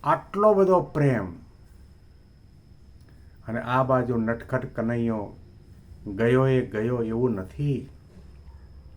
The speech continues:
પ્રસિદ્ધ પ્રસંગ છે.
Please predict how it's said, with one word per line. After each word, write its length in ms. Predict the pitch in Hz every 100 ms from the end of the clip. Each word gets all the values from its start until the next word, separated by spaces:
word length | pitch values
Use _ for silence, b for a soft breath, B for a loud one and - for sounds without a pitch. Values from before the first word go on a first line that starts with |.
| - - - - - - - - - - - - - - - -
પ્રસિદ્ધ 580 | 120 120 180 156 147 156
પ્રસંગ 600 | 135 131 - 139 135 127
છે. 420 | - 101 92